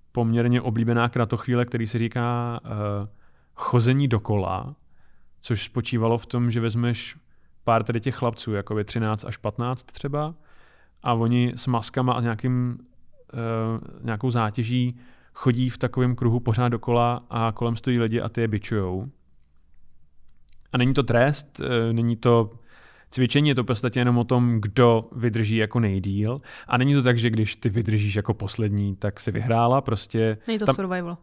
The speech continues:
Speaker 1: Ne,
Speaker 2: To
Speaker 1: ne, není tam, není tam upper limit, takže i když všichni ostatní lehnou a ty ještě zvládneš chodit, tak bys měla chodit, jako, no, to je, to je, to je ono.
Speaker 2: Aha.
Speaker 1: Ehm, a já jsem chtěl hrozně napsat nějaký joke, eh, o tom, že,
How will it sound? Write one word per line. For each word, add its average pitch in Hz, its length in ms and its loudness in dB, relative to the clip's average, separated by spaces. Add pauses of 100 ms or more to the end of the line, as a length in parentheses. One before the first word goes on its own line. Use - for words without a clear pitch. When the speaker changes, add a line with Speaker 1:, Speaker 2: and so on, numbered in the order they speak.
(120)
Speaker 1:
Ne, 135 240 6
Speaker 2:
To 120 60 2
Speaker 1:
ne, 110 120 0
není 135 160 4
tam, 143 220 2
není 143 120 4
tam 143 180 4
upper 131 140 2
limit, 127 240 4
takže 107 200 0
i - 20 4
když 131 140 2
všichni 131 200 2
ostatní 127 260 -2
lehnou 123 380 4
a 117 60 -2
ty 123 80 -2
ještě 120 180 0
zvládneš 117 360 2
chodit, 123 260 0
tak 117 160 -4
bys 110 140 -2
měla 110 240 2
chodit, 101 460 -6
jako, - 140 -12 (180)
no, - 60 -10 (240)
to 104 100 -8
je, 92 80 -6
to - 160 -10
je, 95 80 -6
to - 80 -4
je 95 60 -2
ono. 92 160 -8 (260)
Speaker 2:
Aha. 226 200 -6 (640)
Speaker 1:
Ehm, 98 460 -2 (500)
a 113 380 4
já 127 180 -2
jsem 180 140 6
chtěl 165 180 4
hrozně 156 240 6
napsat 151 240 -2
nějaký 139 360 0
joke, 135 420 0
eh, - 0 - (600)
o 127 120 -4
tom, 131 360 0 (1300)
že, 131 260 4